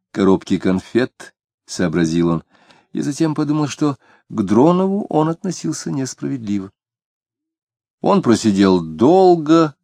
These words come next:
слушая странно откровенные её рассказы о себе самой, её грубоватые суждения о людях, книгах, событиях. «Вот приходите к нам», — пригласила она.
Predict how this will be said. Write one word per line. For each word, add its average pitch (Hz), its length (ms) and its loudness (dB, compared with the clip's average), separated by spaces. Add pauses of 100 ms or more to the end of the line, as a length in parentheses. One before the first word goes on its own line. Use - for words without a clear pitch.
слушая 87 580 0
странно 160 800 0
откровенные 135 760 -2
её 127 140 0
рассказы 92 880 -2 (260)
о - 80 -8
себе 143 500 2
самой, 135 600 -8 (520)
её 98 200 2
грубоватые 113 520 2
суждения 87 540 0
о 85 80 2
людях, 120 800 -2
книгах, 95 800 -6 (140)
событиях. - 800 -6 (1400)
«Вот 151 240 0
приходите 165 600 2
к - 80 -8
нам», — 92 360 2 (300)
пригласила 87 580 -2
она. 85 220 -4